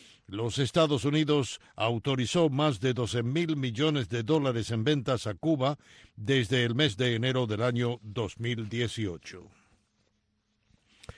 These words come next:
El periodista independiente cubano Guillermo del Sol cumple este lunes cuarenta y tres días en huelga de hambre en su vivienda de Santa Clara para exigir al gobierno de Cuba que cese su política arbitraria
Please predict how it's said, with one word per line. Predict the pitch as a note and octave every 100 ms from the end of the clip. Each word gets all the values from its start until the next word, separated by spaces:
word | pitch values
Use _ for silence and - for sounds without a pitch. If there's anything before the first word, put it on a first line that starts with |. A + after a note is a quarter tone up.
| - - - -
El | C3+ B2+
periodista | D#3 D3+ D#3+ D#3+
independiente | D3 C3+ A#2 B2 C#3+ C3
cubano | A2 C3 C#3 C#3
Guillermo | B2 B2 C#3 A#2+ B2
del | A#2+ G2
Sol | C#3+ C#3 C3
cumple | C3+ A#2+ B2
este | A2 B2+
lunes | A#2 C#3 C3+ D#3+ C#3+
cuarenta | C#3 B2 A2+ A#2
y | G#2+
tres | D3+ A#2+
días | C#3 C3+ A#2
en | B2 A#2
huelga | C3+ B2 A#2+
de | C3+
hambre | C#3 A#2+ C3 B2+ - - - -
en | A#2+ A#2+
su | D#3+ D3+
vivienda | B2+ C3+ C#3+ B2+
de | A2+ G#2
Santa | C#3+ C3+ A#2
Clara | C#3+ B2+ B2 D3 - - - _
para | A#2+ C3
exigir | C3 - C#3+ - D#3+ D3+
al | C3+
gobierno | C3 B2+ C#3+ C3
de | A#2+
Cuba | - D3 C#3+ B2+
que | - A#2+
cese | - - F3 - D3
su | - C3 A2
política | A#2+ C#3 C3+ C3+ C3 B2
arbitraria | A2+ A2+ G#2 E3+ D#3+ D3+ C#3